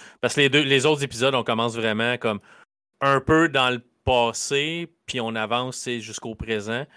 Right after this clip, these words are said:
euh, mais moins, là. C'est vraiment comme début de la pandémie. Euh, on appelle ça une pandémie, là, mais c'est début de l'infection, puis après ça, ben,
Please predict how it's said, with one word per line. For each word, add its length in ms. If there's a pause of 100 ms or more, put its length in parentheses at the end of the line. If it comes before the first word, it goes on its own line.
(400)
euh, 580
mais 220
moins, 600
là. 140
C'est 140
vraiment 360
comme 500 (280)
début 380
de 60
la 100
pandémie. 680 (420)
Euh, 180
on 120
appelle 160
ça 100
une 60
pandémie, 320
là, 100
mais 140
c'est 140
début 320
de 60
l'infection, 760
puis 480
après 220
ça, 180
ben, 240